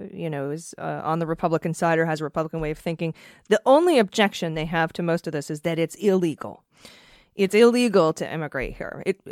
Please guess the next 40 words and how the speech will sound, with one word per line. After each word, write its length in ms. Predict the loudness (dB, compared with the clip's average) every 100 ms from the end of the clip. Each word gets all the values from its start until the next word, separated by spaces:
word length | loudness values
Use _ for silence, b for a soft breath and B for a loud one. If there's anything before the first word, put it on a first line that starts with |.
| -10
and 200 | -4 -4
so 240 | -2 0 2
you, 240 | 0 -6
you 140 | -6 -6
know, 80 | -4
you 160 | -6
point 260 | -4 -2 0
out 220 | 0 0
it, 220 | -4 -4
it 100 | -4
is 180 | -6 -4
not 300 | 0 4 4
illegal 400 | 2 0 -2 -4
to 100 | -6
seek 200 | -8 -10
asylum 440 | -8 -8 -8 -8 -10
here. 280 | -10 -8 -2
That 200 | 0 0
is 120 | -2
within 300 | -4 -4 -6
the 100 | -6
law. 240 | -8 -10 B B B B B B 0
Uh, 200 | 4 6 4
and 180 | 0 2
how 140 | 2
about, 300 | 6 6 6
okay, 380 | 0 2 2 2
deal. 460 | -2 0 2 0
How 100 | 0
about 180 | 2 4
we 100 | 2
don't 280 | -2 -2 -2
make 220 | -2 -2
it, 120 | -4
how 120 | -2 0
about 160 | 2
we 80 | 4
make 200 | 4 4
it 100 | 2
legal? 420 | 2 4 0 0